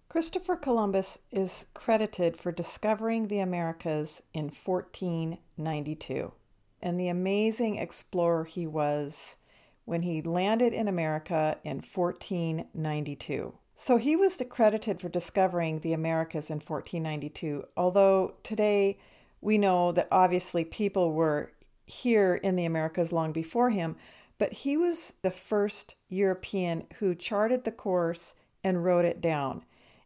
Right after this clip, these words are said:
And he opened the door for more exploration to this new world. Many in the public schools have been taught that Christopher Columbus was a rapist and that he got lost and that he was greedy for gold.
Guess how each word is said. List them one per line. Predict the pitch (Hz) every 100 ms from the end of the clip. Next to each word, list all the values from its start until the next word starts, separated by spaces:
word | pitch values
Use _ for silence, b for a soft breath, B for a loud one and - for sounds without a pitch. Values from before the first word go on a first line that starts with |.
| _ 185
And | 185
he | - 220 -
opened | 202 202 254
the | 247
door | 185 170
for | 170 175
more | 175 180 196 220 -
exploration | 180 - - 170 165 165 - 160 160
to | - 269 269 262 240
this | 165 170 165
new | 175 175 170
world. | 165 156 156 147 - - - -
Many | 214 247 320 330
in |
the | 254
public | 233 196 202
schools | - 196 190
have | 175
been | 175
taught | - 202 190 -
that | - -
Christopher | 190 - - 175
Columbus | - 185 180 180 160
was | 156
a | 160
rapist | 165 208 208 220 180 180 - -
and | 170 165
that | 156 -
he | - 175
got | 165 147 -
lost | 180 196 180 175 170 - -
and | - 170
that | 156 -
he | - - 196 180 165 160
was | 147 156
greedy | 165 190 202 185
for | - 147
gold. | 147 170 165 160 165